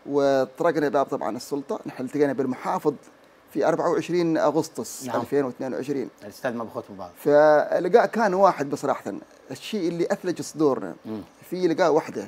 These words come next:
Speaker 1: تم التنسيق له من قبل ال-، الأخ الأمين العام وال-، الأخ برضه الوكيل المساعد.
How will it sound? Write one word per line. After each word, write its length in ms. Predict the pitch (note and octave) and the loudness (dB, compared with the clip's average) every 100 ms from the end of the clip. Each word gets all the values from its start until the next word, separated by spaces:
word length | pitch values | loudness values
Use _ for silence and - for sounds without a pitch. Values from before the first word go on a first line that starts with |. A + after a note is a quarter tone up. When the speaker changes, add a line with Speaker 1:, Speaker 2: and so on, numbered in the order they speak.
| - | -4
Speaker 1:
تم 140 | E3 | -2
التنسيق 400 | D#3 - D3+ F3+ | -2 -4 -4 -2
له 80 | E3+ | 0
من 180 | D3 C#3+ | 0 0
قبل 220 | D#3 E3+ - _ _ - - _ C3 | 0 -2 -6 _ _ -20 -20 _ -6
ال-، 240 | C3+ A#2+ | -4 0
الأخ 480 | B2 C3+ D#3 - - _ - | 0 2 -2 -2 -16 _ -4
الأمين 320 | D3 C#3+ D3 | -2 0 0
العام 360 | C3+ A2 D#3 G3+ - _ B2+ | 0 0 0 -4 -12 _ -8
وال-، 680 | C3 B2 B2 A#2 G2+ - - - _ _ _ - - | -6 -2 0 2 0 -4 -8 -14 _ _ _ -16 -4
الأخ 260 | C3 C#3+ C3 | 0 0 0
برضه 260 | C#3 C3+ | 0 0
الوكيل 280 | C3+ C3 C#3 | -2 0 -2
المساعد. 440 | A#2+ B2+ B2+ F#3 | -2 -4 -2 -4